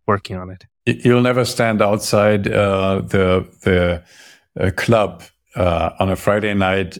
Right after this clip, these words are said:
Speaker 2: at minus twenty degrees in a t-shirt.
Speaker 1: I, c-, I could, I could do that and then go get a, go get a meat pie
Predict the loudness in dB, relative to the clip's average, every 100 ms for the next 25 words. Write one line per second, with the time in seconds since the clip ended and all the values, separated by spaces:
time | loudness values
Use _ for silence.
0 | -8 -6 -2 0 0 -4 -2 -2 0 -4
1 | -2 0 0 0 -2 -4 -4 -4 -4 -10
2 | _ _ _ _ _ _ _ _ _ _
3 | _ _ -2 0 2 0 -2 0 0 0
4 | 0 0 0 -2 2 2 4 2 0 -4
5 | -2 -2 0 0 2 0 2 0 -2 0
6 | 0 2 2 2 0 -2 -2 0 2